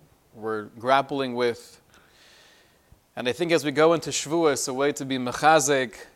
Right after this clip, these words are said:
to strengthen our core,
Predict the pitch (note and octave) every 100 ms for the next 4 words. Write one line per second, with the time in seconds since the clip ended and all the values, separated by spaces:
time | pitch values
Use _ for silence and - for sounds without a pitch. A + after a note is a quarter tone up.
0 | _ - C3+ B2+ A#2+ A#2 - - - -
1 | C#3+ D#3 D#3 D#3 C3+ A#2+ - B2 D3 B2+
2 | F#2+